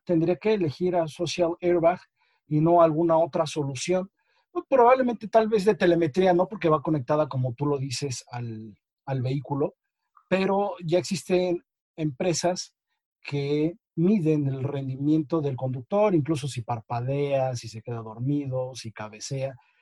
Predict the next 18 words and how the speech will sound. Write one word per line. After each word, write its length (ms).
y 120
hay 160
cierto 400
nivel 320
de 80
seguridad. 560
¿Por 120
qué 120
tendrían 320
que 100
escoger 400
a 80
Social 460
Airbag 340
y 100
no 180
alguna 440
otra, 440